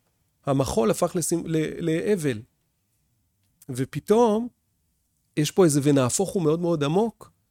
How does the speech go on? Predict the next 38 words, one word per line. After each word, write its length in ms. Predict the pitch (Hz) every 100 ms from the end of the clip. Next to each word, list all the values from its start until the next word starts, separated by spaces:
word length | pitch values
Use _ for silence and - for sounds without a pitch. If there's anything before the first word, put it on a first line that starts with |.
| _
שאנחנו 340 | - 147 120
מקבלים 440 | 147 - 147 147 240
מחדש 340 | 233 156 170
את 60 | -
התורה, 340 | - 170 113 123 _ _ _ _
מקבלים 320 | 143 156 151 196
מחדש 280 | 175 160
את 60 | -
הזהות 340 | 147 151 214
שלנו. 320 | - 233 165 131 - _ _ _ _ _ _ _ _ _ _ _ _ _ _ _ _ _ _ _ _ _ _ _ 160 - -
זה, 200 | 156 143 -
זה 280 | 139 139 135
פשוט, 460 | - 135 202 202 220
אה, 260 | 185 170 151
מה 120 | 156
שנקרא, 500 | 185 156 - 180 170 - _ _ _ _ _ _
כולם 280 | - 156 170
מדברים 340 | 226 170 147 139
על 80 |
זה 80 | 120
שאין 260 | 113 151 165
בעל 180 | 160 156
הנס 260 | 160 156
מכיר 260 | 170 - 165
בניסו, 400 | 147 131 - 196
כי 120 | 143
המאורעות 600 | 131 123 117 123 175 190
הם 100 | 151
באמת 320 | 123 131 175
עצומים 420 | - - 147 170 175
והם 120 | 143
קורים 280 | - 139 175
במהירות 420 | 160 143 147 180
כמעט 300 | 175 160 160
כמו 140 | 165
במגילת 440 | 160 151 143 156 147
אסתר, 380 | - - 220 127
אבל 280 | 107 117